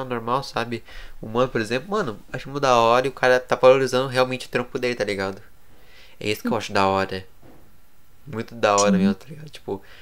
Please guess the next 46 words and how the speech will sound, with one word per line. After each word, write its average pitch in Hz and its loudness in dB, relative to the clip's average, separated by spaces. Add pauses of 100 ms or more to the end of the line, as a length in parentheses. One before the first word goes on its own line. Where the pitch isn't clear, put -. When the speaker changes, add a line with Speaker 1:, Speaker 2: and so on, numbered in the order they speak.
(600)
Speaker 1:
essa 107 -6
história 110 4
que 113 -8
tu 107 -8
disse 104 -8
do - -20
teu 101 -4
diretor, 107 4
essa, 98 -2
a 101 0
galera 104 4
desenhista, 98 -8
tá - 0
ligado? 101 2
Que, - -16
mano 101 -6 (1200)
Speaker 2:
<laughs> 220 8
É, 226 10
Speaker 1:
É. 190 10
Speaker 2:
bem 202 12
difícil 294 10
acontecer, 254 10
é 233 12
bem 214 8
raro, 226 8
né? 214 8 (240)
Speaker 1:
Sim. 214 8 (480)
Mas, 139 -2
mas - -10
assim, - -6
ó, 120 0 (100)
você - -10
já 208 -2
teve 214 0
vontade 175 0
de 151 -10
trabalhar 131 6
com, - -6
mais 127 4
com 120 -8
gringo 127 -2
do 120 -6
que 120 -6
brasileiro? 107 2
Ou, 113 -2
tipo, - -16